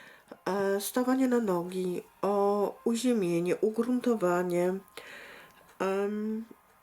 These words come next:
będziecie miały taki dar pójścia po swoje. Będziecie miały tutaj taki dar stanięcia na własnych nogach.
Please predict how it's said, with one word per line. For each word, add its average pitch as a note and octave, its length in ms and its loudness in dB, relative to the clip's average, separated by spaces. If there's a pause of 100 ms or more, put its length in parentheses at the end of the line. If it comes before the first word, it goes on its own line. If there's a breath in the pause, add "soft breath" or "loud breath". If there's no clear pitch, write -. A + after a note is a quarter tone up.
(1800)
będziecie E4 420 2
miały D4 240 2
taki B3 260 -4
dar A3+ 380 -4
pójścia E3 460 -6
po E3+ 140 -4
swoje. E3+ 520 -2 (480 loud breath)
Będziecie G#3 420 -10
miały G3 320 -8
tutaj F#3 300 -10
taki F3+ 280 -12
dar G3+ 320 -8
stanięcia E3+ 640 -8
na D#3+ 160 -4
własnych E3+ 500 -10
nogach. E3 340 -6